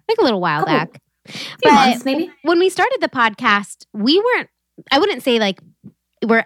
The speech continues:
Speaker 1: experts. Well, kind of in certain areas now, but we were, like, literally experts in nothing. Like, when we first started, we were very much newbies to the wellness journey, sharing our
Speaker 2: Newbies
Speaker 1: journey.
Speaker 2: to life, I feel like,
Speaker 1: Yeah.
Speaker 2: to adulthood.
Speaker 1: For real.
Speaker 2: <laughs> That's what it
Speaker 1: Newbies
Speaker 2: feels
Speaker 1: to
Speaker 2: like.
Speaker 1: life.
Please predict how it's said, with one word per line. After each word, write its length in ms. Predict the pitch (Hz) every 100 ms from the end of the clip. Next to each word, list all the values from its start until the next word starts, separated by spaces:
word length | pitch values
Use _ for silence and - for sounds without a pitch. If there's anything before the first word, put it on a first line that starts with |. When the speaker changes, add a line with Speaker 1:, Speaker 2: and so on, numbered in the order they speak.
| -
Speaker 1:
experts. 720 | 208 - - 226 214 196 -
Well, 240 | 403 427 427 - 640 427
kind 320 | 240 214 262
of 60 | -
in 160 | 262 247
certain 220 | 262 208
areas 420 | 165 196 190 185
now, 320 | 202 180 175 208 - -
but 120 | 262
we 160 | 247 330
were, 120 | 403
like, 200 | 294 226
literally 360 | 226 233 214 196
experts 420 | 202 - - 196
in 140 | 190 180
nothing. 480 | 175 - 143 - -
Like, 180 | 202
when 140 | 208 196
we 100 | 185
first 260 | - - -
started, 360 | 76 - -
we 160 | 196 294
were 160 | 440 330
very 300 | 226 208 214
much 300 | 208 196 -
newbies 640 | 214 202 202 185 202 180 -
to 220 | 220 208
the 120 | 180
wellness 400 | 175 170 185 202
journey, 440 | 220 214 220 233 -
sharing 520 | - - 196 180 190
our 100 | 233
Speaker 2:
Newbies 80 | 349
Speaker 1:
journey. 280 | 196 190 190
Speaker 2:
to 120 | 202
life, 600 | 170 170 160 165 - -
I 100 | 170
feel 280 | - 151 123
like, 160 | -
Speaker 1:
Yeah. 180 | 277 247
Speaker 2:
to 80 | 277
adulthood. 640 | 233 170 - 180 156 208
Speaker 1:
For 300 | - 277 262
real. 220 | 226 190 -
Speaker 2:
<laughs> 80 |
That's 20 | 269
what 120 | 233
it 100 | 226
Speaker 1:
Newbies 60 |
Speaker 2:
feels 160 | 269 220
Speaker 1:
to 60 | 214
Speaker 2:
like. 180 | 151 160
Speaker 1:
life. 160 | 185